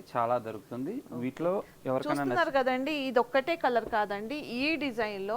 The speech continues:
Speaker 2: చాలా కలర్స్ ఉంటాయి. But ఏంటంటే అన్నీ చూపించలేమండి ఒక వీడియోలో. ఎవరికైనా నచ్చితే కనుక మీరు స్క్రీన్ షాట్ తీసి WhatsApp చేసి మాకు దీంట్లో మోడల్స్ కావాలంటే మీరు వీడియో కాల్ ఫెసిలిటీ ఉంటుంది. వీడియో కాల్ ఫెసిలిటీ ద్వారా మీరు ఎన్ని కలర్స్ ఉన్నాయో చూసుకోవచ్చండి.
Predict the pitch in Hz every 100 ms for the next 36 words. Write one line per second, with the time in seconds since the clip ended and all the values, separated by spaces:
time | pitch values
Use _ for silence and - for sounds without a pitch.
0 | 277 285 202 233 294 226 208 208 185 180
1 | 185 247 233 220 226 247 262 254 247 208
2 | 226 294 262 226 233 226 202 190 185 190
3 | 170 190 196 185 170 302 - - - -
4 | 254 294 320 330 277 233 311 403 381 311
5 | 294 285 285 - 269 277 320 302 285 294
6 | 269 220 226 269 - 240 262 247 233 208
7 | 254 294 302 233 247 269 - 247 226 214
8 | 208 202 208 220 208 214 220 233 240 226
9 | 214 - 202 208 196 196 214 392 - -
10 | - - 233 247 247 233 220 220 214 214
11 | 202 190 190 285 240 180 190 214 214 196
12 | 190 190 180 175 208 226 160 - 165 -
13 | 143 160